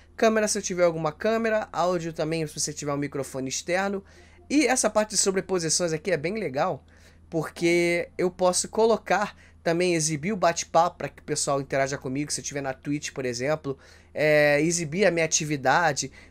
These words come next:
no caso, aparecendo aquelas notificações, e eu coloco no, no, no local onde eu quero que essas atividades apareçam, né? Na tela, no, no canto esquerdo, et cetera.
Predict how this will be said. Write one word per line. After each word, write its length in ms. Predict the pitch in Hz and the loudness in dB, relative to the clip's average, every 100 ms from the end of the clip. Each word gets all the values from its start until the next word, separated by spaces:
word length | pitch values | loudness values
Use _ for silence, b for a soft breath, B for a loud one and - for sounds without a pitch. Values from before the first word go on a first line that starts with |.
| - | -14
no 80 | 131 | -8
caso, 360 | - 139 139 | 0 0 0
aparecendo 540 | 139 - 143 135 - 143 | -8 -4 -2 -2 -2 -4
aquelas 280 | 139 131 139 | -2 -2 -2
notificações, 1040 | 127 - 139 131 - - 160 175 165 - B B 330 | -8 -10 -6 -2 0 2 0 -2 -4 -6 B B -2
e 80 | |
eu 80 | 247 | 0
coloco 580 | 220 202 180 180 208 196 | 2 2 2 2 -2 -4
no, 280 | 165 180 196 | -2 0 2
no, 420 | 185 190 180 180 | 2 2 0 -2
no 220 | 160 165 170 | -2 0 0
local 500 | 180 170 165 160 175 | 0 0 4 4 2
onde 140 | 170 | -4
eu 60 | - | -2
quero 220 | 156 160 | -2 -2
que 100 | 160 | -4
essas 260 | 160 165 | -6 -6
atividades 560 | 165 160 175 165 139 147 | -6 -6 -6 -4 -2 -2
apareçam, 520 | 156 233 165 135 117 | -6 -4 -4 -4 -6
né? 60 | 113 B B B - | -10 B B B -8
Na 120 | 135 | -6
tela, 480 | - 196 180 160 143 | 0 2 4 4 2
no, 180 | 143 | -2
no 100 | 139 | -4
canto 220 | 135 143 143 | -4 -6 -4
esquerdo, 480 | - 170 175 175 | -6 -2 -2 -2
et 100 | 170 | -4
cetera. 400 | - 139 110 - | -4 -4 -4 -10